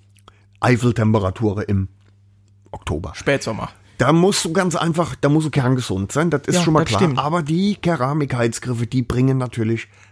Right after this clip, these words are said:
Speaker 1: richtig,
Speaker 2: Ja.
Speaker 1: richtig
Speaker 2: Ja.
Speaker 1: Leistung.
Speaker 2: Das ist klar.
Speaker 1: Ne? Die heizen dich auf, sagen wir mal, bis an die Schulter.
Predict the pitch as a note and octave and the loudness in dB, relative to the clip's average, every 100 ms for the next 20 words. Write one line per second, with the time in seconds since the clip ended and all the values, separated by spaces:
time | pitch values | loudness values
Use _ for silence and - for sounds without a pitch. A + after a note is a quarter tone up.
0 | - A2+ A#2 C3+ C#3 A2+ - C3 A#2+ - | -14 -6 2 4 4 0 0 2 2 -4
1 | _ - C#3 B2+ B2+ A#2 D3+ C#3 - F#2 | _ -6 -4 -4 -6 0 2 2 -2 -6
2 | - D2 C#3 C3 C3 - _ _ _ - | -8 -10 -6 -6 -8 -14 _ _ _ -8
3 | C#3 E3 - B2+ A#2 - B2 F#3+ C4+ - | -4 -4 -4 -4 -4 0 4 4 0 -4
4 | D#3+ G3 - E3+ F#3+ F#3+ F#3+ D#3+ - D#3 | -2 2 2 2 2 0 2 2 0 -2
5 | - D3+ D3 B2 G#2+ D3 - C3 A#2+ - | -2 -2 2 2 2 -2 0 0 0 0
6 | G2 G2+ B2 C4 | -2 -2 -4 -10